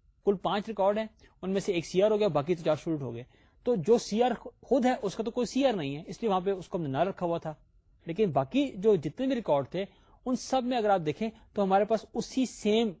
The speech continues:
student کا record آ رہا ہے کہ جس میں اس کی آئی ڈی ہے، uh, ایس زیرو ون ٹو تھری اور نام اس کا امجد ہے۔ تو left side پہ جو دو columns ہیں وہ بتا رہے ہیں آپ کو student کے نام، اور right side پہ جو دو کالم ہیں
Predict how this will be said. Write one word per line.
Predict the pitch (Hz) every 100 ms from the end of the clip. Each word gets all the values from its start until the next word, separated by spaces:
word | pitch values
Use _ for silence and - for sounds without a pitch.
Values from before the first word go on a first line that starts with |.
| _ _
student | _ - 196 185
کا |
record | 160 147 143
آ | 143
رہا | 170
ہے | 190 _ _
کہ | 165
جس | 185 196
میں | 196
اس | 196
کی | 196 190 196 _
آئی | 156 160
ڈی | 196 180
ہے، | 190
uh, | - _ _ - 147 359
ایس | 202 -
زیرو | 170 185
ون | 180
ٹو | 170
تھری | 147 180 254 - _ _ -
اور | 165
نام | 156 160
اس | 160
کا | -
امجد | 131 123 120
ہے۔ | 117 _ _ _ _ _ _ _ _ _
تو | 175
left | 139 185 233 -
side | 233 214
پہ | 240
جو | 226
دو | 170 196
columns | 196 190 220 196
ہیں | 196 - _ _
وہ | 143 202
بتا | 196 180
رہے | 190
ہیں | 196
آپ | 180
کو | 196
student | 180 - 147 147
کے |
نام، | 147 160 254 - _ _ _
اور | 202
right | 160 135 220
side | - 254
پہ |
جو | 240
دو | 240 233
کالم | 196 202
ہیں | 214